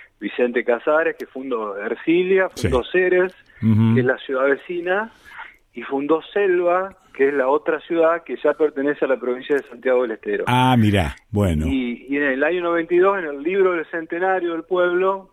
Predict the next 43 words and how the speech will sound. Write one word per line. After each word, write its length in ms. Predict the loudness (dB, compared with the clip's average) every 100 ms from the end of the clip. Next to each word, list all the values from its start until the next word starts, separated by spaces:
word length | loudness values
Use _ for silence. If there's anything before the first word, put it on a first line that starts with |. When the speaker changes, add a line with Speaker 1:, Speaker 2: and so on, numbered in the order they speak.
| _
Speaker 1:
bueno, 300 | -4 -2 0
relatan 560 | 0 2 0 0 -8 -4
toda 220 | 0 0
esta 120 | 0
historia, 460 | -6 0 2 2 -2
que 100 | -4
más 180 | -6 -6
o 40 |
menos 280 | -6 -4 -2
lo 120 | -2
que 80 | 0
vos, 560 | 4 4 4 0 -4 -10 _ _
eh, 340 | -8 -4 -4 -4
contaste 480 | -4 -4 -4 -6 -10
en 60 |
la, 220 | -12 -10 -8
en 60 |
la 40 | -8
apertura 440 | -2 -2 0 -4
de 60 | -4
esta 140 | -10
charla. 340 | -8 -10 -10 -20 -20 -20 -14
Speaker 2:
F 400 | 0 0 4 4 6
M 220 | 6 4
Ercilia, 840 | 2 2 4 4 4 4 4 4 2
me, 140 | 0 0
eh, 220 | -2 -8 -10 -12
¿está, 420 | -2 -2 0 0 0
eh, 180 | 0 -2
cerquita 600 | 2 2 2 2 4 4
en 80 | 6
el 160 | 6 4
centro 680 | 4 6 6 6 4 4
del 280 | 6 4 4
pueblo? 440 | 2 2 4 4 4
¿Es 180 | 2 4
un 180 | 4 4
pueblo 420 | 4 4 4 4
Ercilia? 500 | 4 2 2 4 2
¿Es 100 | 2
una 180 | 2 2
ciudad 500 | 2 2 4 4 2
ya? 440 | 0 2 2 2